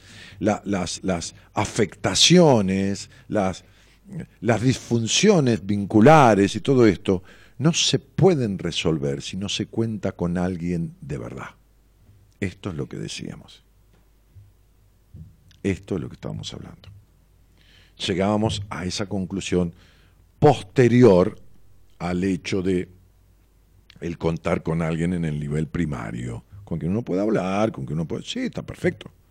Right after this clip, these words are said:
compartir, decir, "Che, tengo este quilombo, me peleé con mi tío", qué sé yo, no sé. "Uy, ¿qué pasó, flaco?". "Y pasó tal cosa, que la mandé a la mierda", qué sé yo,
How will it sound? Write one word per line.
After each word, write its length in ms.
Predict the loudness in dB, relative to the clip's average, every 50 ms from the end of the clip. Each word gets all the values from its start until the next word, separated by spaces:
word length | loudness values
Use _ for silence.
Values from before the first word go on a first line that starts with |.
| _ _ _ _ _
compartir, 600 | -18 -16 -10 -8 -8 -8 -8 -6 -2 0 0 0
decir, 220 | 0 -2 -6 -10 -8
"Che, 200 | -4 -4 -4 -4
tengo 200 | -4 -4 -6 -4
este 160 | -4 -6 -6
quilombo, 460 | -6 -4 -4 -2 -2 -2 -2 -4 -6
me 60 | -8
peleé 260 | -8 -6 -6 -6 -4 -4
con 260 | -6 -10 -10 -12 -16 -20 _ _ _ _ _ _ _ _ -4
mi 120 | -4 -2 -2
tío", 560 | 0 0 0 0 -2 -2 -4 -6 -8 -10 -14 -18 _ _ _ _ _ _ -14 -14 -10
qué 140 | -10 -8 -8
sé 240 | -6 -6 -6 -6
yo, 240 | -6 -6 -6 -8 -8
no 140 | -8 -6 -6
sé. 180 | -6 -8 -10 -12 _ _ _
"Uy, 280 | -2 2 2 2 2 0
¿qué 100 | -2 -2
pasó, 420 | 0 0 0 2 2 2 2 2
flaco?". 380 | 0 0 -2 -2 -2 -2 -6 -8 -10 -16 -20 _ _ _ _
"Y 240 | -2 2 4 4 4
pasó 260 | 4 2 0 0 -2
tal 180 | 0 -2 -2 -2
cosa, 480 | 0 0 2 2 2 2 0 -2 -2 -2
que 200 | -2 -2 0 0
la 100 | 0 -2
mandé 240 | -2 -2 -2 -2
a 60 | -2 -2
la 80 | -4
mierda", 420 | -6 -8 -8 -8 -8 -8 -8 -8 -10
qué 100 | -10 -8
sé 160 | -8 -6 -4
yo, 200 | -4 -4 -4